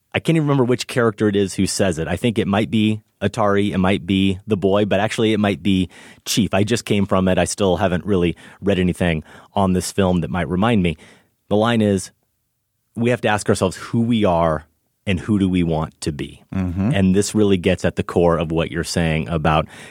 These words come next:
Speaker 1: free will. I think that's actually a fundamental Anderson question,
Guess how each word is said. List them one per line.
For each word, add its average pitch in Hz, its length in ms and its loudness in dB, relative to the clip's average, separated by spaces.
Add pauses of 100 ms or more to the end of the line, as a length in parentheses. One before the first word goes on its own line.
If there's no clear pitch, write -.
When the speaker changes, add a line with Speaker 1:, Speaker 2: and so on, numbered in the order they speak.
Speaker 1:
free 95 280 0
will. 90 280 0
I 95 80 0
think 120 200 0
that's 107 200 -2
actually 95 340 0
a - 60 -8
fundamental 98 720 -2 (320)
Anderson 104 480 0
question, 147 540 -2